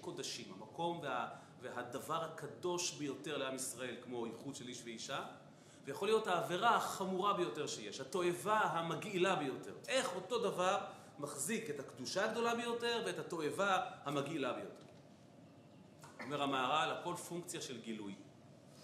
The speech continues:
כל עוד זה שמור ומכוסה, זה קודש קודשים. חשפת את זה, באותה שנייה טימאת את זה. זו הנוסחה, זה פשוט מאוד.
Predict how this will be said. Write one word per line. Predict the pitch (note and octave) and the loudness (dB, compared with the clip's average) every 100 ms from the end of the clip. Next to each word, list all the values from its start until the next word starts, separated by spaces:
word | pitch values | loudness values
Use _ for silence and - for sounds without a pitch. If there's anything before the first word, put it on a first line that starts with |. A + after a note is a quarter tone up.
| - - - | -20 -18 4
כל | F3 | 6
עוד | F3+ F3 | 8 6
זה | D3+ | 2
שמור | - D3+ C#3 D#3 D#3+ C#3+ | 0 0 0 0 -2 -4
ומכוסה, | B2+ A#2 - - - D3+ F#3+ G#3+ - - - - - - - - - - - - | -6 -6 -4 -2 2 2 2 -2 -10 -18 -20 -20 -20 -20 -20 -20 -20 -20 -18 -14
זה | - | -8
קודש | C3+ B2+ | -6 -6
קודשים. | - A2 A2 F#2 E2+ - - - - | -6 -8 -8 -8 -12 -16 -20 -20 -18
חשפת | - C3 - C#3+ - | -10 -6 -4 -4 -4
את | F#3+ F#3 | -4 -2
זה, | G3 G#3+ G#3+ - - - | -4 -6 -8 -16 -20 -4
באותה | C#3 B2+ - F3+ | -2 0 2 2
שנייה | - G#3 G#3+ A#3 - | 2 0 -2 -2 -4
טימאת | - B2 G#2+ | -6 -4 -4
את | F2 F2 - | -6 -10 -12
זה. | - - - - - - - - - - - - - | -16 -20 -20 -20 -20 -20 -20 -18 -18 -18 -20 -20 -8
זו | - F#3+ | 0 0
הנוסחה, | B3 - - F#3+ - - - - - | 2 0 0 -4 -8 -16 -20 -18 -12
זה | - | -10
פשוט | C#3+ F3 F3+ | -6 -6 -4
מאוד. | F#3 E3 | -4 -6